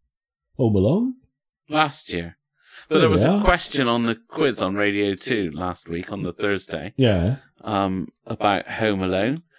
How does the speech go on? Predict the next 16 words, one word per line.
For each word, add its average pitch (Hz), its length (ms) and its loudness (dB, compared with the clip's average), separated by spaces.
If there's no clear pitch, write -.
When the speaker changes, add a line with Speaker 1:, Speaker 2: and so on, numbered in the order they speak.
Speaker 2:
Um, 110 320 -2
what 113 260 0
it 101 120 -2
was 107 220 0
the 110 80 -4
bandits 107 500 0
called 120 280 -4
themselves. 90 480 -6
Speaker 1:
The 131 80 4
Speaker 2:
in 135 40 4
Speaker 1:
Wet 151 120 4
Speaker 2:
Home 107 100 -2
Alone 180 200 2
Speaker 1:
Bandits. 101 300 -2
Speaker 2:
one. 120 100 -2
Yeah. 147 220 2